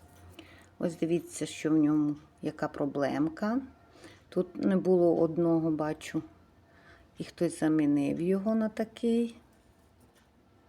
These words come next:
Ну що, не мішає. Мені, наприклад, не мішає. Він біля застібки. Якщо подивлюся, чи в мене є отакі багети. Якщо є, я заміню, щоб всі були прозорі.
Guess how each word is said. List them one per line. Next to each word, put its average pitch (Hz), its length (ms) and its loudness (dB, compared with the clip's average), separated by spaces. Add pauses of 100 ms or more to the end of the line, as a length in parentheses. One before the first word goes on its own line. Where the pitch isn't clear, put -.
(560)
Ну 240 240 2
що, - 300 -4
не 165 200 0
мішає. 170 540 0
Мені, 240 280 4
наприклад, 254 480 -2
не 160 80 -2
мішає. 151 560 -6 (200)
Він 185 220 -2
біля 156 260 -2
застібки. 254 840 -2 (1120)
Якщо 190 500 0
подивлюся, 175 640 0
чи - 220 -6
в - 20 2
мене 165 340 2
є 233 220 0
отакі 254 380 -6
багети. - 480 -8
Якщо 180 340 -6
є, 185 220 0
я 175 180 0
заміню, 165 460 -2
щоб - 180 -12
всі - 200 -4
були 151 240 0
прозорі. 147 540 -6